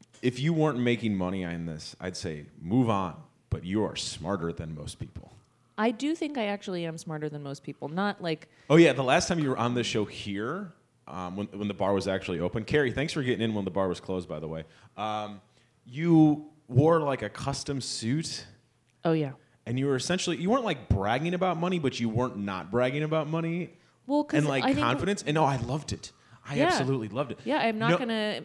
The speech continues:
Speaker 2: ex-, I'm not gonna make a, an apology for it because I think especially women, if I can be so generalizing,
Speaker 1: Only
Speaker 2: are,
Speaker 1: I can. Please continue.
Speaker 2: are taught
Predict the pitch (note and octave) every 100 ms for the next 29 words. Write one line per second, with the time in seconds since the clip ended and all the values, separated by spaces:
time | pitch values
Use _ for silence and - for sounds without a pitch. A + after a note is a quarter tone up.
0 | - G3 - - - F#3+ G3+ G3+ G3+ F#3+
1 | F3+ F#3 E3+ E3 E3+ F#3 A#3 A3 F3 -
2 | E3 - F3 E3+ E3+ F3 E3+ - D#3+ -
3 | F3 E3+ F#3 F3 E3+ E3 - - _ _
4 | - E3 G3 A#3+ F#3+ E3+ B3 D4+ _ _
5 | _ _ _ _ _ - F3+ F3+ F3 F3+
6 | F3 F3 E3+ - E3+ E3 E3 F3+ E3+ E3+
7 | F3+ G3 E3+ D#3 D3+ E3 D#3+ E3 E3+ A#2+
8 | E3 E3 G#2 G2+ D#2+ D2+ - F#2 - F2
9 | D#3+ C2+ - - D#3+ E3+